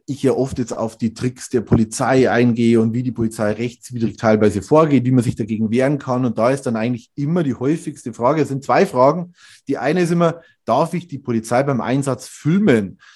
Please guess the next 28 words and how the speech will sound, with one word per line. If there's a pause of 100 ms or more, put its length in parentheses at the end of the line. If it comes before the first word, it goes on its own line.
Darf
ich
Tonaufnahmen
machen,
wenn
die
mich
in
der
Verkehrskontrolle
kontrollieren
oder
wenn
ich
am
Bahnhof
durchsucht
werde? (260)
Darf
ich
dann
quasi, (500)
äh,
Film-
oder
Tonaufzeichnungen
machen?" (1300)
Leider